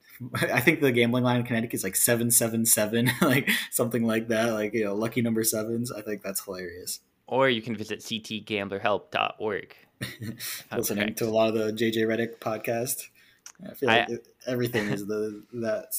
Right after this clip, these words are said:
Speaker 1: that ad.
Speaker 2: I actually had to do a read of that, of that whole read for school,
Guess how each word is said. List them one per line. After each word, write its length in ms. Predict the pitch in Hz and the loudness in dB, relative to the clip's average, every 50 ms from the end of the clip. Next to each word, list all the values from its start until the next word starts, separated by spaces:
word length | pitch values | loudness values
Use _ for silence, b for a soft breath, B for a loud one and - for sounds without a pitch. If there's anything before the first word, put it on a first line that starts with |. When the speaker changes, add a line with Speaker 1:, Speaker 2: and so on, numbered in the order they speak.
| - _ | -8 _
Speaker 1:
that 240 | - 131 113 101 - | -2 -2 -2 -2 -2
ad. 280 | 107 107 107 113 113 - - - _ _ _ _ _ b b b b b b b b b b b - | -2 -2 -2 -4 -4 -8 -14 -20 _ _ _ _ _ b b b b b b b b b b b 2
Speaker 2:
I 160 | 117 120 127 127 | 4 6 6 6
actually 260 | 131 - - 160 147 | 4 2 0 0 2
had 280 | 135 131 123 117 113 | 4 4 4 4 2
to 80 | 120 120 | 0 -2
do 200 | 110 117 110 101 | -2 0 0 0
a 80 | 98 95 | -2 -2
read 460 | 90 90 104 123 127 113 104 95 - - | -4 -6 -4 -2 -2 -2 -2 -4 -6 -6
of 340 | - 104 110 110 104 98 98 | -4 -2 -2 -2 -4 -6 -4
that, 440 | 104 104 101 98 92 90 - - _ _ _ _ _ _ _ _ _ _ _ _ _ - | -2 0 2 2 2 0 -2 -6 _ _ _ _ _ _ _ _ _ _ _ _ _ -6
of 220 | 113 113 110 101 104 | -4 -4 -4 -2 0
that 240 | 110 104 101 80 | 2 2 2 0
whole 460 | - - 113 107 107 101 98 98 95 - - - _ _ | -2 -4 -2 -2 0 0 -2 -4 -6 -10 -16 -20 _ _
read 420 | - 104 110 117 113 110 104 - | -20 -14 -10 -8 -6 -6 -6 -8
for 360 | - - 107 98 92 90 87 - - - _ _ _ _ | -8 -6 -4 -2 -2 -4 -6 -8 -10 -16 _ _ _ _
school, 640 | - - - - - - 123 123 113 101 90 85 - | -20 -20 -20 -14 -8 -4 -2 -2 0 -2 -4 -6 -10